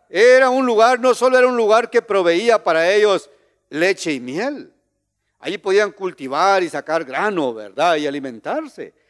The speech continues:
Toda esa ti-, esa tierra proveía, proveía todo lo que ellos necesitaban, ¿verdad? Sus aguas eran aguas sanas, ¿ve? Sus tierras eran fértiles.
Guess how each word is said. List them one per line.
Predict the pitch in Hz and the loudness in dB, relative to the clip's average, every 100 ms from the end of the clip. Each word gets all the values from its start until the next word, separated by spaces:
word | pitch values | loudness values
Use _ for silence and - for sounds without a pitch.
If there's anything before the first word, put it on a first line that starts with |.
| _ _ | _ _
Toda | 240 277 | 2 4
esa | 269 240 | 4 0
ti-, | 233 | -4
esa | 226 220 | -2 0
tierra | 226 247 254 | 2 0 0
proveía, | 220 214 214 254 247 - - | 0 0 2 2 0 -2 -4
proveía | 175 170 202 240 - | 0 2 2 0 2
todo | 254 254 | 4 4
lo | 226 | 4
que | - | 4
ellos | 220 | 2
necesitaban, | 208 160 151 156 233 339 98 76 _ _ _ _ _ _ _ _ _ | 2 -2 -6 -8 -6 -8 -12 _ _ _ _ _ _ _ _ _ _
¿verdad? | 85 87 135 233 _ _ _ _ _ _ | -20 -16 -16 -16 _ _ _ _ _ _
Sus | 143 127 | -18 -10
aguas | 143 196 202 147 110 117 | -2 -2 0 -2 -4 -8
eran | 151 147 | -8 -4
aguas | 165 170 135 | -2 -2 -6
sanas, | - 139 214 131 - _ _ _ _ _ _ _ | -6 -8 -8 -10 -12 _ _ _ _ _ _ _
¿ve? | 85 127 196 _ _ _ | _ -10 -10 _ _ _
Sus | - - | -12 -12
tierras | - 170 220 180 139 | -4 0 0 0 -4
eran | 156 160 135 | -6 -8 -8
fértiles. | 190 247 247 240 214 139 104 _ | -8 -8 -10 -10 -6 -6 -8 _